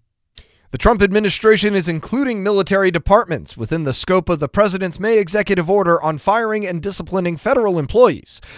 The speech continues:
The Office of Personnel Management says the Army, Navy, and Air Force need to comply with the E O and submit this past year's disciplinary data by January ninth. All agencies are supposed to send O P M data on how many disciplinary actions they took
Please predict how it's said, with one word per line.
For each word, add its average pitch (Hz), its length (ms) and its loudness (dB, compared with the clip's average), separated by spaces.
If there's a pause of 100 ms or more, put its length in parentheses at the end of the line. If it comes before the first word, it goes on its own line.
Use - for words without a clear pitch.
(180)
The 101 80 -2
Office 147 320 2
of 143 80 -6
Personnel 156 340 -2
Management 151 540 -2
says 147 180 -2
the 120 200 -8
Army, 180 500 0
Navy, 175 400 0
and 202 180 0
Air 185 140 2
Force 104 360 -8
need 175 200 -6
to 160 80 -4
comply 185 360 2
with 151 140 0
the 160 180 -6
E 185 160 2
O 196 140 6 (160)
and 185 140 -6
submit 202 320 -2
this 202 160 -2
past 202 400 0
year's 185 260 -4
disciplinary 180 600 -2
data 165 320 2
by 143 200 0
January 180 520 -4
ninth. 165 420 -4 (320)
All 165 260 2
agencies 95 480 -6
are 101 80 -4
supposed 117 400 -2
to 120 80 -8
send 123 240 -2
O 117 80 -2
P 123 160 -6
M 110 120 -6
data 117 260 -6
on 123 240 -4
how 165 180 -2
many 185 240 -2
disciplinary 165 600 -4
actions 156 400 -4
they 135 140 -4
took 220 320 -2